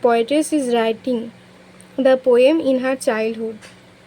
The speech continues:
চোদ্দোর বি এরটা, পনেরোর বি,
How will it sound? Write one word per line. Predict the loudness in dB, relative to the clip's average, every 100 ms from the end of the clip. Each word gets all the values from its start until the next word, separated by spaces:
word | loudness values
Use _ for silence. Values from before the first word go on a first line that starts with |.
| -20 -20 -20 -20 _ -20 -20 _ _ -20 -20 -20 -20 -20 -20 _ _ _ _ _ _ -20 -20 -20 -8
চোদ্দোর | 0 0 2 0 0
বি | -4 -4
এরটা, | -4 -4 -6 -6 -10 -20 -20 -20 -20 -20 -20 -6
পনেরোর | -2 0 0 0 0 0
বি, | -6 -10